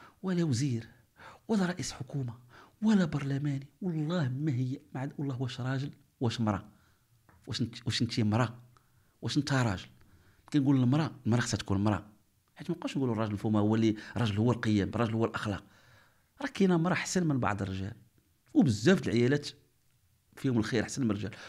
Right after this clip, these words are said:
وكاين بعض الرجال أحسن من العيالات. ما كان، ما كان، ما كاينش، ما كنقسموش، هي مسألة أخلاق. ولكن أنا،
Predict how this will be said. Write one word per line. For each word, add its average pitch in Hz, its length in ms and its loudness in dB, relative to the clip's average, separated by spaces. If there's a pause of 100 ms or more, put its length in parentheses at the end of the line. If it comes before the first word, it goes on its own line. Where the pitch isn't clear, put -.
(140)
وكاين 214 280 2
بعض 110 240 4
الرجال 151 260 2
أحسن 277 260 2
من 226 80 6
العيالات. 98 480 2 (100)
ما - 60 -12
كان، 233 120 -6 (100)
ما 175 80 -6
كان، 190 140 -8
ما 208 240 -8
كاينش، - 280 0
ما - 260 -20
كنقسموش، - 580 0
هي 226 80 0
مسألة 185 360 -2
أخلاق. - 460 -8 (680)
ولكن 160 300 2
أنا، 180 260 4